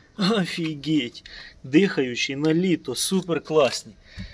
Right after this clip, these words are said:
Ось можете подивитися, як виглядає в відображенні. Офігеть, ну реально класно. Та все, тепер Петрович буде самим моднявим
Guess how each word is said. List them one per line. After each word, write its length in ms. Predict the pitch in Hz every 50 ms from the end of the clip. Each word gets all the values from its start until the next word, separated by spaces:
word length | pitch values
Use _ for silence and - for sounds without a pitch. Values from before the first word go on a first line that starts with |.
| - - - - -
Ось 220 | 143 135 127 -
можете 320 | 135 127 113 120 113 123
подивитися, 680 | 113 - 135 120 131 139 156 175 170 - 123 - - 127
як 420 | 120 131 151 143 - - - - - - - -
виглядає 720 | 131 135 135 131 127 127 123 120 135 135 135 127 123 117 - - - - - - - - - - -
в 40 | 135
відображенні. 960 | 127 135 131 120 139 127 131 135 135 123 113 117 117 110 110 110 104 - - - - - - - - - - - - - - - - - - 147 147
Офігеть, 880 | 196 196 185 - - - 165 160 156 147 135 143 147 135 127 120 - - 143
ну 220 | 135 143 156 156
реально 400 | 143 143 143 156 175 185 185 175 -
класно. 540 | - 147 151 143 127 123 - - 127 120 - - - - - - - - - - - - -
Та 100 | - -
все, 360 | 185 - - - - 262 196 - -
тепер 260 | - 139 - 156 139
Петрович 460 | - - 139 - 156 160 156 147 131 120
буде 360 | 120 131 147 143 139 127 - - - - - - - -
самим 400 | - - - 165 165 151 143 135
моднявим 680 | 127 131 135 135 127 123 135 143 156 151 143 127 120